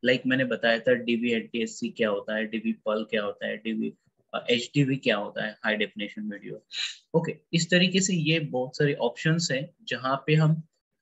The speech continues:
हमें video किस प्रकार का चाहिए, किस video लेंथ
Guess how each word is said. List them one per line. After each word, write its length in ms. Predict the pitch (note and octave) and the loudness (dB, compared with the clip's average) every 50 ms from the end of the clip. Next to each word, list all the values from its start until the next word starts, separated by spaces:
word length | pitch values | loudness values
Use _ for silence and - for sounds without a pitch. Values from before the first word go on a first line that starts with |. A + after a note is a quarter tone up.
| _ _ _ - | _ _ _ -6
हमें 260 | B2+ C#3 C#3+ D#3 D#3+ | -2 2 4 4 4
video 400 | D#3 C3+ A#2 A#2 A#2 B2+ C#3 D3 D3+ D3+ _ | 4 2 0 0 0 0 0 0 -2 -4 _
किस 180 | - D3+ D3+ - | -8 -8 -8 -6
प्रकार 440 | _ - A2+ - - A#2+ A#2+ A#2+ A#2+ - | _ -6 -4 -2 -2 -2 -2 -2 -2 -4
का 80 | C3 B2+ | -6 -4
चाहिए, 360 | - - A2 G#2 A2 A2+ B2 A#2+ - _ - | -4 -4 -2 -2 0 -2 -4 -4 -8 _ -2
किस 240 | D3 D3+ D3 - D3 | 0 0 0 0 -4
video 540 | A#2 A2 A2 A2 A2 A2+ A#2+ A#2+ A#2 A#2+ A#2+ | -6 -4 -2 -2 0 0 -2 -2 -2 -4 -4
लेंथ 340 | A#2 A#2 A#2 A2+ A#2 A#2+ | -4 -2 -2 -2 -2 -4